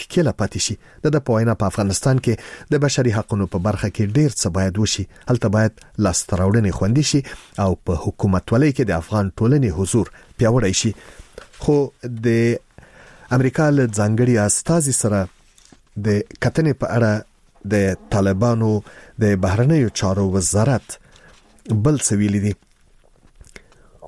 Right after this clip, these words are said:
ویلي دي چې د طالبانو د بهرنیو چارو سرپرست وزیر امیر خان متقي د امریکا ځانګړي استازي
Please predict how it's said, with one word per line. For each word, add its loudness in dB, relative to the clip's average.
ویلي 2
دي 2
چې 0
د -2
طالبانو 0
د 0
بهرنیو 0
چارو 2
سرپرست -2
وزیر 2
امیر -2
خان 0
متقي 0
د 2
امریکا 0
ځانګړي 2
استازي 0